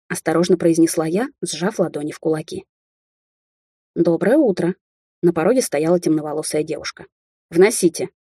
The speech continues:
В комнату вошло двое мужчин с небольшими сундуками в руках. Поставив свою ношу на пол у стены,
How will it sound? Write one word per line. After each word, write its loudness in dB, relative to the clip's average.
В -16
комнату 6
вошло 2
двое 4
мужчин 4
с -6
небольшими 2
сундуками 0
в -2
руках. -8
Поставив 2
свою 4
ношу 4
на 0
пол -2
у -4
стены, 2